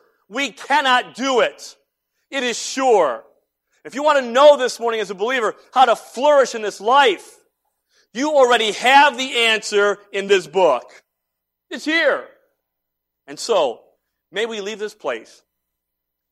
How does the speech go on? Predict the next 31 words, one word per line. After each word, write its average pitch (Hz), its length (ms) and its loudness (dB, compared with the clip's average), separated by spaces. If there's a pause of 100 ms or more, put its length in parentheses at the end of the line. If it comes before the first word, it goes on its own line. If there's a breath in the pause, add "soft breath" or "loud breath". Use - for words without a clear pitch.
Don't 160 460 -8 (260)
miss 143 400 -12 (220)
the 131 120 -14
zebra. 117 540 -18 (1000)
It, 180 140 -12 (800)
it 196 80 -12
wasn't, 202 400 -12 (180)
yes, 170 400 -8 (200)
God 156 240 -4
used 147 360 -14
the 131 80 -18
pride 117 400 -6 (120)
and 123 160 -18
the 123 40 -20
peer 151 220 -14
pressure 107 440 -16 (240)
and, 120 260 -18 (240)
um, 113 300 -10 (260)
and, 117 300 -16
and 120 360 -14
the 120 280 -14
poor 160 260 -10
listening 139 300 -10
skills 120 280 -16
and 127 100 -16
whatever 170 220 -8
we 131 120 -12
said. 120 340 -14
He, - 120 -20 (140)
all, 190 380 -4
yes. - 380 -8